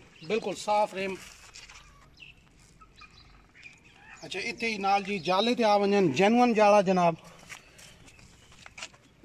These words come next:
बिल्कुल कोई डिंगा चिबा नहीं होया वा जी, अपनी हालत च, अच्छी हालत च जनाब ये।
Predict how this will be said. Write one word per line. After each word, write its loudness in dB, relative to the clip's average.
बिल्कुल -6
कोई -2
डिंगा -4
चिबा -2
नहीं -6
होया 2
वा 0
जी, -6
अपनी 0
हालत -4
च, -10
अच्छी -8
हालत -2
च -12
जनाब -4
ये। -8